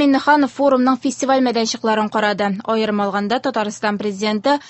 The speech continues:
форумда катнашучыларны уен формасында татар халкының гореф-гадәтләре белән таныштыра торган остаханәдә, робот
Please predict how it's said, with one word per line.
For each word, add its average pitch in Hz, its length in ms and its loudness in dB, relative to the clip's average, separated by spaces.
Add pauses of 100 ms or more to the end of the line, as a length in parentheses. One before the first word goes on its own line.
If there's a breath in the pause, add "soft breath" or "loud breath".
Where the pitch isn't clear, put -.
(180 loud breath)
форумда 311 440 2
катнашучыларны 247 920 0
уен 254 360 0
формасында 254 760 2
татар 254 380 0
халкының 233 480 0
гореф-гадәтләре 233 460 -2
белән 247 400 0
таныштыра 240 480 -2
торган 240 320 0
остаханәдә, 220 760 -2 (380 loud breath)
робот 269 320 2